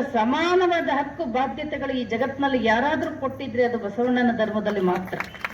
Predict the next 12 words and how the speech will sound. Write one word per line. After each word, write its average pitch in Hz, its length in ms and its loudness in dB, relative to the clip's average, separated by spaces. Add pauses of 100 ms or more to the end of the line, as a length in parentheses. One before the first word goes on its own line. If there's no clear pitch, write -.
(1900)
ಹಾಗಾಗಿ 359 440 4
ಬಸವಣ್ಣ 359 460 2
ಮೊಟ್ಟ 320 320 0
ಮೊದಲು 381 360 2
ಮಹಿಳೆಯರ 349 540 4 (120)
ಪರವಾಗಿ 330 440 2
ಪ್ರಶ್ನೆ 320 400 -4
ಎತ್ತುತ್ತಾನೆ. 302 600 -6 (180)
ಆತ 285 220 0 (360)
ಅವರ 294 180 0
ಹಕ್ಕನ್ನ 339 460 2
ಕೇಳ್ತಾನೆ. 302 560 -2